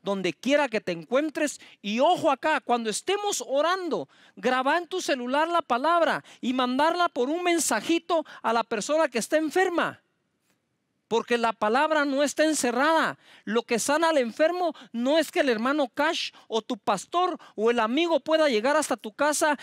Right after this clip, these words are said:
e imponer manos. Si no se puede imponer manos físicamente,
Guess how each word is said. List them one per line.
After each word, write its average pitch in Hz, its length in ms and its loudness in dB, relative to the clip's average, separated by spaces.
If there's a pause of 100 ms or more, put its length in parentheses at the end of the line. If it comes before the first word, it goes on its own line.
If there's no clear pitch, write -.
e 220 120 0
imponer 240 500 0
manos. 330 380 0
Si 220 160 -6
no 277 140 -2
se 349 140 0
puede 359 320 0
imponer 240 640 -2
manos 180 640 -2
físicamente, 214 960 -2